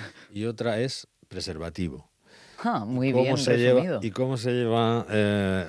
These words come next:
Speaker 1: una cosa con la otra?
Speaker 2: Efectivamente. El
Speaker 1: Que lo
Speaker 2: tema
Speaker 1: del,
Speaker 2: del
Speaker 1: lo del
Speaker 2: vello
Speaker 1: vello,
Speaker 2: púbico,
Speaker 1: uf.
Speaker 2: claro, para, sobre todo
Speaker 1: Has
Speaker 2: cuando
Speaker 1: empezado a
Speaker 2: somos
Speaker 1: decir antes que uno delante,
Speaker 2: inexpertos,
Speaker 1: otro en medio, otro no sé cómo.
Speaker 2: sería
Speaker 1: Y
Speaker 2: interesante, pues, rasurar la
Speaker 1: enganchas ahí,
Speaker 2: zona
Speaker 1: claro.
Speaker 2: para, para,
Speaker 1: Ah.
Speaker 2: para que no haya ningún tipo de pellizco. Además, es muy desagradable estas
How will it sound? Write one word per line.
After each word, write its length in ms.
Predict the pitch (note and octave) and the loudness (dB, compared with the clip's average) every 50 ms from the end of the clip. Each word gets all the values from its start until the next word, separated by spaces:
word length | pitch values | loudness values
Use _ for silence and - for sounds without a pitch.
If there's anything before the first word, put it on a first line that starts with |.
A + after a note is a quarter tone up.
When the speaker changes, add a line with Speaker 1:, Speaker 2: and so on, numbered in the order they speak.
| - - | -6 -6
Speaker 1:
una 220 | A#2 A2 G#2+ G2 | -4 -4 -2 -2
cosa 200 | G#2 G2 G#2 F#2 | -4 -4 -4 -4
con 160 | F2+ F2+ E2+ | -6 -6 -6
la 100 | D#2+ E2+ | -4 -2
otra? 340 | A#2 D3+ - - - - - _ - | -2 -4 -4 -6 -12 -16 -14 _ -8
Speaker 2:
Efectivamente. 880 | C3 - - D3 - - D3 C3+ C3 A#2+ A2+ G#2 G2 - A2 F#2+ - - | -8 -6 -6 -8 -6 -2 -2 0 0 0 0 -2 -4 -4 -4 -4 -4 -2
El 240 | A#2 B2 B2 A#2+ A#2+ | 0 0 0 0 0
Speaker 1:
Que 100 | A#2 G2+ | 0 0
lo 60 | G2 | 0
Speaker 2:
tema 120 | D3 D#3 D#3 | 2 2 2
Speaker 1:
del, 180 | D#3+ E3 E3 | 2 2 2
Speaker 2:
del 120 | D#3+ E3+ E3+ | 2 2 4
Speaker 1:
lo 40 | E3+ | 4
del 80 | E3+ - | 4 4
Speaker 2:
vello 0 | |
Speaker 1:
vello, 260 | - F#3 F#3+ G3 G3 | 4 4 4 6 6
Speaker 2:
púbico, 340 | - - - - - F#3+ G3 | 6 6 6 6 4 2 2
Speaker 1:
uf. 80 | F#3+ | 0
Speaker 2:
claro, 440 | - C#3 C3 B2 A#2 A2+ G#2 F2+ - - - - - | 0 0 2 2 2 0 -2 -4 -6 -8 -8 -6 -4
para, 420 | A#2 A2 A2 G#2+ G#2+ G#2+ G2 G#2 | -2 0 0 2 0 0 0 -2
sobre 240 | G#2 A2+ G#2 G#2 G2 | -4 -4 -6 -4 -2
todo 200 | F#2 C3 E3+ F#3+ | -2 0 0 2
Speaker 1:
Has 40 | - | 2
Speaker 2:
cuando 180 | D#3 C3 C3 | 0 0 2
Speaker 1:
empezado 140 | A#2 B2+ A#2+ | 2 4 4
a 20 | A#2+ | 4
Speaker 2:
somos 80 | D3+ | 4
Speaker 1:
decir 120 | C#3 B2 C3 | 4 4 4
antes 220 | - - B2+ A2 G2+ | 4 4 2 0 -2
que 60 | A#2 | -2
uno 80 | B2 | 0
delante, 300 | - F3 F3+ G3 G3+ G3 B2 | 2 4 4 4 2 0 0
Speaker 2:
inexpertos, 300 | - E3 D#3+ E3 E3 E3+ G3+ | 2 2 4 4 2 2 0
Speaker 1:
otro 120 | G#3+ G#2+ | -2 -4
en 60 | G#2+ A2+ | -4 -4
medio, 140 | B2+ B2+ A#2 | -4 -4 -6
otro 100 | G#2+ G#2+ A2 | -6 -8 -8
no 60 | G2+ | -8
sé 80 | G#2 | -6
cómo. 260 | G2+ B2 C3 D3+ B2+ - - - - - | -4 -2 0 0 0 -2 -4 -12 -14 -8
Speaker 2:
sería 340 | - - C3+ C3+ C#3 D3+ E3 | -4 0 2 2 4 4 2
Speaker 1:
Y 40 | F3+ | 2
Speaker 2:
interesante, 800 | F3+ - G3 F3+ F3+ - - D3 C#3 C#3 C3 - E3 F3+ G#3+ G3+ | 2 4 4 4 4 4 4 2 2 2 2 4 4 4 4 2
pues, 220 | E3 D3 E3 D#3+ | 0 0 0 0
rasurar 540 | D#3 C#3 B2 A2+ A#2 G#2+ G2 A2 A2 A2+ A2+ | -2 -4 -4 -4 -4 -2 0 0 2 2 2
la 40 | B2+ | 2
Speaker 1:
enganchas 280 | B2 B2 C3+ C3 B2 | 2 4 4 4 4
ahí, 60 | B2+ | 4
Speaker 2:
zona 300 | - D#3+ E3 E3 D#3+ E3+ F#3 | 4 4 2 2 2 2 2
Speaker 1:
claro. 120 | - D3+ | 2 2
Speaker 2:
para, 360 | F#3+ F3 D#3+ C#3+ B2+ A#2 A2 | 2 2 2 2 2 0 0
para, 400 | G2+ A2 A#2+ B2+ C3+ C#3+ C#3+ D3 | 0 0 0 0 0 0 0 -2
Speaker 1:
Ah. 40 | D3 D3 | 0 0
Speaker 2:
para 120 | B2+ A#2+ | 0 0
que 80 | A#2 B2+ | 0 0
no 80 | A#2+ B2 | 0 0
haya 180 | B2+ C3+ D3 D3+ | 0 2 2 2
ningún 280 | E3+ D#3+ C#3+ C#3 C#3 B2+ | 2 0 -2 -2 -2 -2
tipo 160 | C#3+ D3 F3 | -2 0 0
de 100 | F3+ D#3 | 0 0
pellizco. 1040 | A2+ A2+ G#2 G#2 F#2+ A#2 B2+ C3 C3+ C3+ C3 A2+ - - C3+ C3 C3+ C3+ C3 C3+ C3+ | 0 -2 -4 -2 -2 0 2 2 2 2 0 0 -2 0 2 4 4 4 4 4 4
Además, 380 | C3 A#2 G#2+ A2+ A#2+ B2+ C3 C#3 | 4 4 2 2 2 2 2 2
es 60 | D#3 | 2
muy 120 | E3 E3+ D#3+ | 2 2 2
desagradable 680 | C3 A#2+ C3+ B2 A#2 A2 G#2+ G#2+ A#2+ B2+ C#3+ E3+ E3 | 2 2 2 2 2 2 2 2 2 2 2 0 -2
estas 60 | A#2+ | -2